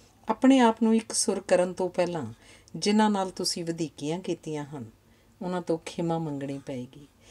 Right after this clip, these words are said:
ਤੇ ਜਿਨ੍ਹਾਂ ਨੇ ਤੁਹਾਡੇ ਨਾਲ ਬੇਇਨਸਾਫੀਆਂ ਕੀਤੀਆਂ ਹਨ, ਉਹਨਾਂ ਨੂੰ ਖਿਮਾ ਕਰਨਾ ਪਏਗਾ। ਖਿਮਾ ਕਰਕੇ ਤੁਸੀਂ ਸ਼ਾਂਤ ਨਹੀਂ ਹੋਵੋਗੇ,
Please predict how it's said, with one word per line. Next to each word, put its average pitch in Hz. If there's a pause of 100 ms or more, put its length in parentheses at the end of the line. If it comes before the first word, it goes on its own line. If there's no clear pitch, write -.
(180)
ਤੇ 220
ਜਿਨ੍ਹਾਂ 208
ਨੇ 208
ਤੁਹਾਡੇ 160
ਨਾਲ 165
ਬੇਇਨਸਾਫੀਆਂ 165
ਕੀਤੀਆਂ 165
ਹਨ, 143 (400)
ਉਹਨਾਂ 185
ਨੂੰ 180
ਖਿਮਾ 151
ਕਰਨਾ 143
ਪਏਗਾ। - (1120)
ਖਿਮਾ 233
ਕਰਕੇ 226
ਤੁਸੀਂ 208
ਸ਼ਾਂਤ 170
ਨਹੀਂ 202
ਹੋਵੋਗੇ, 139